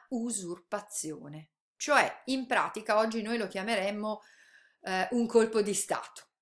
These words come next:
eh, appropriarsi di un potere che legittimamente, legittimamente non si può prendere così, perché si prende con la violenza. Ma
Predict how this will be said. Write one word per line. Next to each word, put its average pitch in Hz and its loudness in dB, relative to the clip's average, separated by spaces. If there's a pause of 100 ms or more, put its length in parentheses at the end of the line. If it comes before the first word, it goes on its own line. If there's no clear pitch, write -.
(800)
eh, 190 0
appropriarsi 233 6
di 226 -2
un 226 -2
potere 254 2
che 214 2
legittimamente, 190 0 (960)
legittimamente 220 -4
non 226 -4
si 240 -4
può 277 0
prendere 170 -6
così, 190 -6 (300)
perché 170 -4
si 269 0
prende 196 -4
con 180 -6
la 175 -2
violenza. 156 -10 (1700)
Ma 311 2